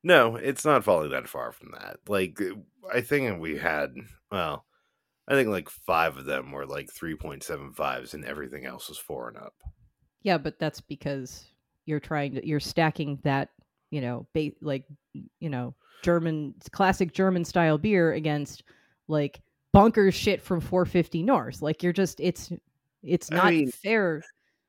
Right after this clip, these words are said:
Speaker 1: not
Speaker 2: It's not
Speaker 1: entirely, because, like, as you go on and keep on, uh, like, at least for me, if we're doing a thing like this, as we go on,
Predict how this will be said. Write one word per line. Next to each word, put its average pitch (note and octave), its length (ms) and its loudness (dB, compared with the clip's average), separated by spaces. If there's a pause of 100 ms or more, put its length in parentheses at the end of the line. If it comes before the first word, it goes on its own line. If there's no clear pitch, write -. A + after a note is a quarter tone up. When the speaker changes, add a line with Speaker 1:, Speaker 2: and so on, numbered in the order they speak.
Speaker 1:
not E3 340 -2
Speaker 2:
It's A#2+ 200 -6
not G3+ 140 0
Speaker 1:
entirely, A2 680 0
because, B2 460 -4
like, A2 280 2
as A#2 300 2
you A#2+ 80 -8
go G2+ 260 4
on F2+ 240 2
and E2 140 -10
keep D#2+ 240 -10
on, D2+ 320 -6
uh, G#2 160 0
like, F#2 260 -2 (360)
at D#3+ 40 -4
least F#3+ 200 -4
for A#2 120 0
me, E2+ 280 -4
if F2 260 -6
we're G2+ 80 -2
doing F2 300 0
a D#2 40 -8
thing E2 300 -10
like D2 220 -10
this, C#2+ 400 -8 (420)
as C#3 180 0
we B2+ 140 0
go F2+ 180 2
on, D2 420 -4